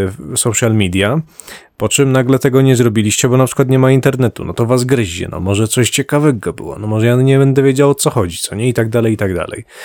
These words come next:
Albo właśnie gazeta, tak? Zawsze ta sama gazeta, zawsze to, zawsze ten sam, ten sam magazyn czy coś. No i raz się zdarzyło, że nie ma, no bo nie dowieźli albo coś, no i was wtedy mędzi. To cały dzień macie zjebane tylko dlatego, że tego raz nie było, co nie?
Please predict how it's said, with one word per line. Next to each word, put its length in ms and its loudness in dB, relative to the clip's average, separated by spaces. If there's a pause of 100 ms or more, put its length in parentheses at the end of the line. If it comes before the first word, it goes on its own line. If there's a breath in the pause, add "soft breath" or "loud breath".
(220 loud breath)
Albo 240 -2
właśnie 600 0
gazeta, 480 -4
tak? 200 -4
Zawsze 280 0
ta 120 0
sama 300 0
gazeta, 380 0
zawsze 280 -2
to, 120 -4
zawsze 500 -6
ten 160 -2
sam, 300 0 (840)
ten 160 0
sam 160 0
magazyn 520 0
czy 120 -6
coś. 320 -4 (480 loud breath)
No 100 0
i 120 2
raz 180 2
się 160 2
zdarzyło, 420 6
że 140 4
nie 160 4
ma, 200 -4
no 80 -6
bo 120 -2
nie 160 4
dowieźli 480 2
albo 240 0
coś, 200 -4
no 80 -2
i 80 0
was 220 -2
wtedy 280 2
mędzi. 380 2
To 100 -8
cały 360 -2
dzień 140 0
macie 300 0
zjebane 520 0
tylko 260 0
dlatego, 420 2
że 180 2
tego 240 0
raz 220 0
nie 80 0
było, 300 -2
co 160 -8
nie? 180 -4